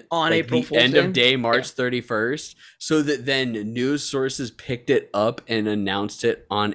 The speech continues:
Speaker 2: April first.
Speaker 1: Well, uh, maybe it wasn't so bad because we're talking about it again 'cause we're just like, "We thought it was a joke, but it's not."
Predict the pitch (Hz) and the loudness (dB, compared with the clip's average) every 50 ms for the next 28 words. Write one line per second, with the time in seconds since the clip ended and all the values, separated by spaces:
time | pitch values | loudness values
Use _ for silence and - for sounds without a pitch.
0 | - - 98 92 - 120 120 120 120 - 131 135 151 160 - - - - - _ | -4 -6 -6 -4 -2 0 -2 0 0 0 0 0 0 -2 -6 -10 -12 -14 -18 _
1 | - 208 - - 311 370 349 320 311 302 247 254 277 294 349 427 440 415 392 370 | -18 -6 -2 2 4 6 6 6 4 4 4 4 4 4 6 6 6 6 6 6
2 | 415 392 359 392 370 - 381 381 392 453 480 339 220 - - - 208 196 190 165 | 6 6 4 4 4 4 4 6 6 6 4 4 2 2 2 4 4 4 4 4
3 | 190 226 247 233 277 240 220 220 226 214 214 208 214 208 214 202 247 262 247 214 | 2 2 4 4 4 4 4 4 4 4 6 6 6 6 4 2 0 0 0 -2
4 | 165 180 175 170 - 190 202 226 233 214 185 185 180 190 185 185 330 277 226 - | -2 -2 -4 -2 -2 -4 -2 0 2 4 4 4 2 0 0 2 2 2 2 0
5 | 190 160 165 - - 254 302 330 - - | -2 -6 -4 -4 -4 -2 0 0 0 -2